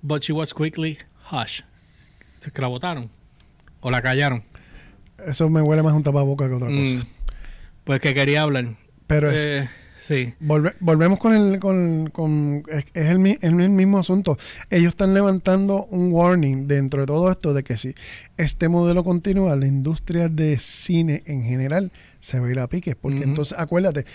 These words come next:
Speaker 2: la industria del cine vive directamente del ingreso de la taquilla.
Speaker 1: Ujú, ujú.
Speaker 2: Si tú matas el ingreso de la taquilla para reducirlo a lo que, a las migajas que vas a recibir por streaming,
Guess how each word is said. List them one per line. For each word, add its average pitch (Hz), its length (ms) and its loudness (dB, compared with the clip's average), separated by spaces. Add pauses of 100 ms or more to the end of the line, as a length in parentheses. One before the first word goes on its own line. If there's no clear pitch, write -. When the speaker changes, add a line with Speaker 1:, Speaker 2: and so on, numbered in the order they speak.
(180)
Speaker 2:
la 165 120 -2
industria 156 400 -2
del 175 200 -2
cine 185 340 -2
vive 160 680 -2
directamente 143 880 -2
del 139 160 0
ingreso 135 400 -4
de 143 80 0
la 127 80 -2
taquilla. 127 420 -4
Speaker 1:
Ujú, 139 540 -2
ujú. 131 80 -2
Speaker 2:
Si 156 180 -2
tú 185 140 2
matas 208 340 2
el 196 140 0
ingreso 165 320 2
de 170 60 2
la 165 100 2
taquilla 151 460 2
para 139 260 -2
reducirlo 147 580 0
a 175 60 4
lo 160 120 2
que, - 80 -14
a 165 120 0
las 131 160 2
migajas 143 460 2
que 165 120 0
vas 156 160 4
a 160 60 4
recibir 151 420 0
por 151 160 -4
streaming, 143 520 0